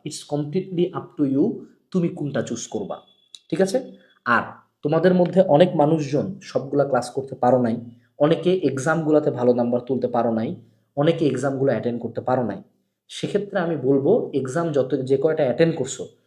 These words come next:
সে কয়টার মার্ক ইম্পর্টেন্ট না। তোমাদের প্রত্যেকের মেইলে যে কয়টা এক্সাম অ্যাটেন্ড করছিলা, খাতা পাঠানো হইছে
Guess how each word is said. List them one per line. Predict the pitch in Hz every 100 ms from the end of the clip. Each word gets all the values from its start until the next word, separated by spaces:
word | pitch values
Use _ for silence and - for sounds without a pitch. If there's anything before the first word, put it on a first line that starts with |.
| _
সে | - 151
কয়টার | 151 160 165 147
মার্ক | 123 127 143 - 151
ইম্পর্টেন্ট | 135 131 123 117 107 110
না। | 98 - _ _ _
তোমাদের | 139 131 143
প্রত্যেকের | 139 170 - 190 190 185
মেইলে | 147 143 147 160
যে | 143 127
কয়টা | 135 131
এক্সাম | 123 120 127
অ্যাটেন্ড | 120 165 160
করছিলা, | - - 123 165 - - _
খাতা | - - 127
পাঠানো | 123 123 131
হইছে | 117 117 - -